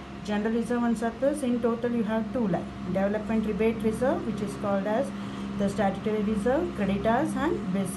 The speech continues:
payable. Similarly, we have the balance sheet of Y Company Limited. So, you have land and building, plant and machinery, patents, furniture,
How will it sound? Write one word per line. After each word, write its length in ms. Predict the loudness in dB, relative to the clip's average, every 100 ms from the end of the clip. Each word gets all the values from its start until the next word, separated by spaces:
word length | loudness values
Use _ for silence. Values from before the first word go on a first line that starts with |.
| -2
payable. 240 | -2 -2 -6 -8 -8 -4
Similarly, 580 | -2 0 0 2 2 2 -2 -6 -2
we 180 | 2 2
have 380 | 4 2 2 0
the 80 |
balance 440 | 4 4 4 2 0
sheet 200 | -2 0
of 180 | 0 2
Y 160 | 0
Company 460 | 0 0 0 0 0
Limited. 600 | 0 0 0 0 0 0 -2 -8 -6 -2
So, 300 | 0 2 0
you 160 | 0
have 240 | 0 0 0
land 260 | 0 2
and 160 | 2 2
building, 400 | 2 2 2 2
plant 300 | 2 0 0
and 180 | 2 2
machinery, 440 | 0 -2 0 0 2
patents, 440 | 2 2 0 -2
furniture, 640 | -2 -2 -2 -2 0 0